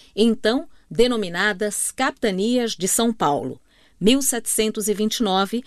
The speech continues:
quando os bandeirantes paulistas, já desanimados e fatigados pelas aventuras e pela rudeza da vida nômade do sertão,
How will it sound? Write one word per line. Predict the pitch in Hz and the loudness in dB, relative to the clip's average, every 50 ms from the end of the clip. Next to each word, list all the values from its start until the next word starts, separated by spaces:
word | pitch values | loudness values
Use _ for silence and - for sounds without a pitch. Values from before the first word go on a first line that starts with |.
| - - - - - | -10 -20 -20 -10 -4
quando | - 320 330 302 302 | -2 0 0 2 0
os | 277 226 | 0 0
bandeirantes | 196 226 262 277 262 269 262 240 247 254 262 269 262 - 254 - - | 0 2 2 2 4 2 2 2 2 2 4 2 2 0 -2 -6 -2
paulistas, | - 247 240 233 220 208 220 226 214 - - - 214 214 190 165 | -2 0 0 0 0 0 0 -2 -2 -4 -4 -4 -4 -2 -2 -2
já | - 208 226 320 320 | -2 -2 -2 -4 -4
desanimados | 285 269 254 262 269 262 269 240 233 240 247 254 220 220 202 | -6 -4 0 2 4 4 4 4 2 2 0 0 0 0 0
e | 196 226 | -2 -4
fatigados | - - - - 285 302 - - - 220 180 175 196 202 202 202 170 165 160 - - | -4 -4 -4 -4 -4 -4 -4 -4 -6 -4 -2 0 2 2 2 2 0 -4 -6 -6 -4
pelas | - 185 175 175 175 185 | -4 -4 -2 -2 -2 -2
aventuras | 175 165 170 156 147 - - 254 285 294 254 160 131 131 - - - | -2 -2 -4 -4 -6 -4 -2 0 2 2 2 2 0 0 -4 -4 -6
e | 196 185 | -8 -6
pela | - 180 170 160 | -6 -6 -6 -6
rudeza | - - 151 151 147 180 208 233 240 208 214 196 | -6 -8 -10 -2 2 4 4 4 4 2 -2 -2
da | 175 180 170 | -2 -4 -6
vida | 139 135 190 220 190 214 214 | -4 -4 -4 -2 0 0 0
nômade | 214 202 202 220 233 226 202 147 131 - 143 | 0 0 0 0 0 0 -2 -2 -4 -6 -6
do | 135 139 185 262 285 | -2 0 0 0 2
sertão, | - - 269 262 - - 226 220 233 262 | 0 -2 -4 -4 -2 0 2 2 2 0